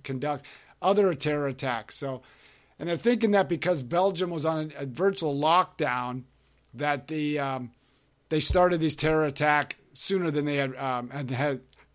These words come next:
sooner than they had wanted. But the question again, more than thirty-one people were killed and over a hundred and eighty people were wounded. Now the question is, what is this? How does this change the presidential election? Now, Belgian, uh, the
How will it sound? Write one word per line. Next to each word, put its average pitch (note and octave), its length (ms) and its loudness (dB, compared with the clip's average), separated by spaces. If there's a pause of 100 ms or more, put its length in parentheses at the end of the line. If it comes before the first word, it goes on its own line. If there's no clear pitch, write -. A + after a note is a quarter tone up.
(160)
sooner G#3 500 2
than D3+ 140 2
they C#3 100 -2
had B2+ 160 -6
wanted. B2 500 -8 (400)
But C#3+ 100 -10
the D3 60 -8
question G#3+ 420 0
again, D#3+ 360 -2
more D3+ 260 -4
than C#3 100 -6
thirty-one G3+ 540 -2
people D#3 300 -6
were A#2+ 100 -8
killed D3+ 460 -6 (320)
and C#3 120 -6
over C3+ 220 -6
a B2 60 -6
hundred F3+ 360 -4
and D#3 140 -4
eighty D#3 220 -2
people C3+ 320 -6
were A#2+ 100 -8
wounded. B2 380 -6 (420)
Now E3 140 -2
the D#3 100 -2
question A#3 500 2
is, D3+ 400 -2 (440)
what F#3+ 240 2
is A3+ 240 2
this? - 400 0
How G#3 200 2
does A#3 200 -2
this G3 180 0
change F3+ 460 -2
the C#3+ 80 -6
presidential C#3+ 760 -2
election? C3+ 460 -6
Now, C3 380 -8 (680)
Belgian, G#3 440 4
uh, D#3 460 -2
the C3+ 280 -4